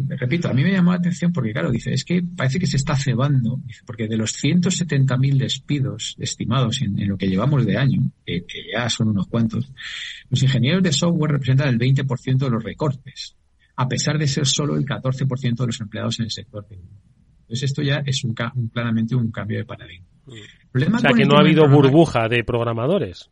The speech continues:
Speaker 2: ¿no? Es decir, que decía, podrías achacarlo a una burbuja o a un suflé, pero como dices que no representan nada más que el catorce por ciento de, de lo que es, eh, los puestos,
Speaker 1: El empleo,
Speaker 2: ¿no?
Speaker 1: pero el veinte por ciento de los despidos. Entonces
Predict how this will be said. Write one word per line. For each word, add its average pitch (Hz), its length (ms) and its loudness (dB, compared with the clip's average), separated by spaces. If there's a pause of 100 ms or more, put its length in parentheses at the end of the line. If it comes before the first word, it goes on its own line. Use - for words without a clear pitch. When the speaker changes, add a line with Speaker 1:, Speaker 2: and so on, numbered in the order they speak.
Speaker 2:
¿no? 139 320 -6
Es 120 80 -6
decir, 120 220 -4
que 123 160 -2
decía, 113 400 -6 (240)
podrías 131 340 -2
achacarlo 139 440 -2
a - 40 2
una 147 140 2
burbuja 139 680 0
o 156 100 -4
a 120 80 -2
un 127 140 -2
suflé, 160 480 -4 (400)
pero 101 280 -8
como 110 220 -6
dices 127 360 -4 (100)
que 113 240 -4
no 120 240 0
representan 123 680 -4
nada 107 100 -6
más 104 200 -10
que - 80 -8
el 104 60 -10
catorce 117 400 -4
por 123 140 -4
ciento 131 380 -6
de, 107 160 -6
de 104 160 -10
lo 98 100 -8
que 113 140 -8
es, - 180 -8
eh, 113 340 -4
los 113 340 -8
puestos, 143 300 0
Speaker 1:
El 143 80 2
empleo, 180 280 2
Speaker 2:
¿no? - 160 -12 (560)
Speaker 1:
pero 131 280 0
el 131 140 0
veinte 127 240 -2
por 131 140 -4
ciento 127 220 -2
de 123 40 0
los 113 100 -6
despidos. - 460 -12
Entonces - 240 -8